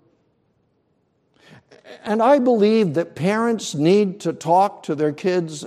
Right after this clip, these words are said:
about anything and everything. Look at the book of Proverbs. "My son, my son."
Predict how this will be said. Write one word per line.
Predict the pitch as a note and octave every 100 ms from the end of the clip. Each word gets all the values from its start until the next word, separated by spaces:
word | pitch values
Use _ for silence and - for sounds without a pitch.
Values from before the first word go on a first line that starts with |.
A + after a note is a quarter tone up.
| -
about | D3 C#3+ C#3
anything | C#3+ F#3+ G3 G3 F3+
and | F3+
everything. | F3+ F3+ F3+ F3+ E3+ D3 C3 _ _ _ _ _ _ _ _ _ _ _
Look | F#3+ F3
at | G3+
the | D#3+
book | E3+ D#3+
of | D#3+
Proverbs. | G3+ E3+ D3 A2+ F#2+ - _ _ _
"My | D3+ D3
son, | C3+ - F#3 C#3+ F2+ D2 - _ _ _ _ _ _ _ _ _ _ _
my | E3 D#3
son." | D3 - E3+ G#2+ D2